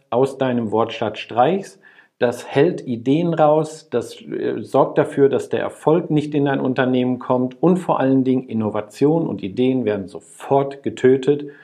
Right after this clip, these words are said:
und das hilft nicht für Wachstum. Viel Spaß beim Andersfragen und viel Spaß beim Andersdenken.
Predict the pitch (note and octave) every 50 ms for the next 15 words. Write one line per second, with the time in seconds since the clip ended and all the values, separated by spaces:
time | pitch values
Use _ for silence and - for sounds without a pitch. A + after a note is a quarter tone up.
0 | - - - _ _ - G#2 G2+ A#2 A2+ A#2 A#2 - - - _ - D3 D#3+ D#3+
1 | D#3 - - B2+ C3 C3+ C3 - - - _ - - G#2 G2+ G#2 G2 G2 - -
2 | - - G2 - F2+ - _ _ _ _ _ - - - - - - - - _
3 | _ _ _ _ _ _ - F#3 G3+ G3+ - - E3 D#3+ D#3 D#3 - - - A#2+
4 | A2+ G#2+ G#2+ G#2 G#2 - - A2 B2 D#3 F3 F3+ F3 E3+ - - - D3+ C#3+ C#3
5 | C#3 C#3 C#3+ D3 - D3 A#2 G#2 G2+ - - - D#3 D#3+ D#3 D#3 - - A#2+ A#2+
6 | A2+ - - - F#2+ G2 F#2+ G2 - - _ G2 F#2+ G2 F#2 F2+ F2+ - - -
7 | - E2 E2 E2 E2 -